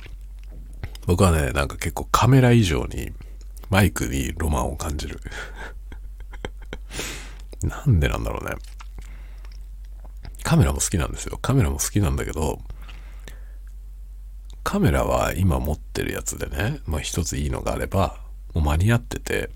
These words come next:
そんなにね、カメラ次から次に欲しいとは思わないんですよ。だからマイクは次から次に欲しいね。<laughs> なんでなんだろうね。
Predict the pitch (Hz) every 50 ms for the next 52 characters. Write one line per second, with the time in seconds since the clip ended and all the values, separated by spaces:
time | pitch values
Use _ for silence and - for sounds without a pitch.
0 | - - - - - - - - - - - - - - - - 156 160 156 151
1 | 147 135 120 107 - - - - - 170 160 90 65 65 - - 80 80 90 -
2 | 73 71 71 - 76 78 78 76 - - 73 - - - 67 - - 113 120 113
3 | 71 67 71 69 69 62 - - - - - - - - - - - - - -
4 | - - - - - - - - - - 101 80 71 80 - 147 127 - - 80
5 | 80 76 - - - 78 - - - - - 113 - 69 - 69 67 - - -
6 | - - - - - - - - - - - - - - - - - - - -
7 | - - - - - - - - - - - - - - - - - - - -
8 | - - - - - - - - - - - - - - - - - - - -
9 | - - 85 90 127 151 175 160 85 71 71 67 - 73 69 69 - - - -
10 | - - - 62 69 73 76 76 -